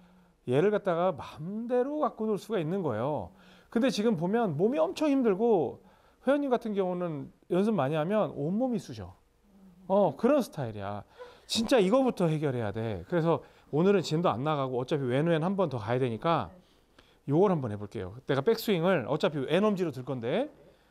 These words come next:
여기에서 이렇게 꽉 쥐는 게 아니고 정말 내가 어디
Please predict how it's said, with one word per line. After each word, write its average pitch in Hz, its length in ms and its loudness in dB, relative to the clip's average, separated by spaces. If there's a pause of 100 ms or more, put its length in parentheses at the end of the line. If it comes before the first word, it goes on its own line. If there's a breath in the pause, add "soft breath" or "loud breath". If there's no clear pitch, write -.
(260 soft breath)
여기에서 185 840 2 (580)
이렇게 214 200 0
꽉 220 220 -2
쥐는 247 220 2
게 170 80 0
아니고 127 580 0 (440)
정말 254 520 2
내가 175 180 2
어디 196 480 2